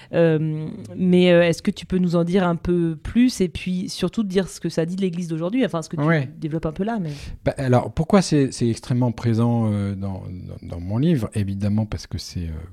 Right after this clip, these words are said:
Speaker 2: quand même, euh, une, euh, c'est quand même une, euh, c'est, c'est, en fait, c'est l'éléphant dans la pièce, l'homosexualité dans le clergé. C'est-à-dire que, euh, euh, c'est le truc dont, euh, qui est surprésent dans, dans les esprits et qui n'est jamais dit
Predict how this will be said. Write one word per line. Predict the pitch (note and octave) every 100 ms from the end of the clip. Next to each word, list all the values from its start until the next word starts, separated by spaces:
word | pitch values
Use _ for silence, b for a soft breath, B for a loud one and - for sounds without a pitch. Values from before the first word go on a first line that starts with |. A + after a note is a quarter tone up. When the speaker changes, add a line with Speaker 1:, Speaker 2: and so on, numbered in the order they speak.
| -
Speaker 2:
quand | F2+
même, | F2+ G2+ F2+
euh, | F2 E2+ F2 _ _ _ _ G#2+
une, | F#2+ F#2
euh, | F#2 F2 F2 - F#2+ - - - - - -
c'est | -
quand | G#2+ B2
même | B2 G#2 B B B B
une, | A#2+ A2+ A2
euh, | G#2 A2 A2 A2
c'est, | - -
c'est, | - D#3 -
en | A2+
fait, | F3 -
c'est | D#3
l'éléphant | C#3+ C3+ C3 C#3
dans | B2
la | A2 A2
pièce, | - A#2 G2 -
l'homosexualité | G2 F#2+ G2+ - G2 F#2 G#2
dans | G2
le | G2
clergé. | - F#2 F2 E2 D#2+ _ _ B B B
C'est-à-dire | - C3 G#2+ C3+ D#3+ D#3
que, | C#3 B2+ A#2 B2
euh, | A#2 G#2+ G#2 G2+ G2 F#2+ F2 E2+ E2+ - G2 G2+ G2+ G2 - b b b _
euh, | G2
c'est | - C3+
le | D3
truc | D#3 F#3 E3 D3+ A#2+ G2 _
dont, | B2 A#2+ C#3 C#3 B2+ G#2 F#2+
euh, | F#2 G2+
qui | -
est | G2
surprésent | - - - F#3 F#3 - - D3 B2+ C#3 C#3
dans, | C3 A2 G#2 G2 G#2+
dans | G#2
les | G2+ F#2+ G2
esprits | G#2+ - - F3+ F3+
et |
qui | B2 C3
n'est | B2
jamais | A2+ A#2+ A#2+ A2+
dit | A2 C#3 F3 G3+ G3